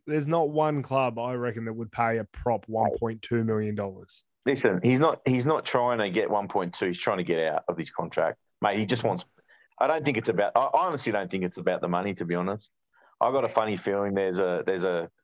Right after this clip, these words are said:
Speaker 2: mate, I don't know what he's marketed like in, in, in Brisbane. You know, like, those play-, every one of them was on a billboard.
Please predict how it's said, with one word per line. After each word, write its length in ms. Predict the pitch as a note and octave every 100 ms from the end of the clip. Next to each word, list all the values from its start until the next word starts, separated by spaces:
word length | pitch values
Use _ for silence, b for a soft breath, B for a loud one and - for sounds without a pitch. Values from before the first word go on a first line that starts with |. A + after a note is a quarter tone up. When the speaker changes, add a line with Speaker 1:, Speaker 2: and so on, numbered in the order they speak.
| _ _ _ _ _ _
Speaker 2:
mate, 120 | C3 E3
I 120 | A3
don't 160 | G3+
know 140 | D3 D3+
what 120 | D3
he's 140 | B2+ G2+
marketed 520 | A2 B2 C3+ C#3 B2+
like 320 | C3 C3+ C3+
in, 120 | A#2
in, 320 | A2+ A#2 A2 G2
in 160 | A2+ G#2+
Brisbane. 480 | A2+ A#2+ B2+ C#3
You 100 | C#3+
know, 160 | F#3+ F3
like, 180 | C3+ -
those 240 | B2 A#2+
play-, 300 | - - A2
every 280 | - C3+ B2+
one 160 | G#2+ A2+
of 60 | A#2+
them 80 |
was 100 | G#2+
on 100 | G#2+
a 40 | G2+
billboard. 680 | F#2+ G#2 G#2 A2 A2 A2